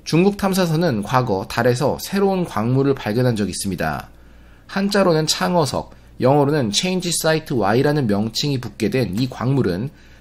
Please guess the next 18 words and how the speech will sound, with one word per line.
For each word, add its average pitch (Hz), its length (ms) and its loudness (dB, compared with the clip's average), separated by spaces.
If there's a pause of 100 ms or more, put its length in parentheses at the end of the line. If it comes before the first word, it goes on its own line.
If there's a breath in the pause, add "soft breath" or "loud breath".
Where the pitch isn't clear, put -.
(100)
칼슘 208 520 0
에잇 143 360 0
이트륨 135 520 0
베이컨시 131 680 -2
아이언 127 380 2
투 208 180 -4
플러스 107 340 -4 (220 loud breath)
포스페이스 170 540 -2
세븐의 165 420 -2
화학실을 151 480 -2
갖는 113 280 0
물질입니다. 85 680 -4 (440 soft breath)
중요한 175 380 2
것은 127 300 -2
중앙에 107 600 -2 (240 loud breath)
사각형으로 160 800 0
그려진 117 420 0
베이컨시, 117 640 -2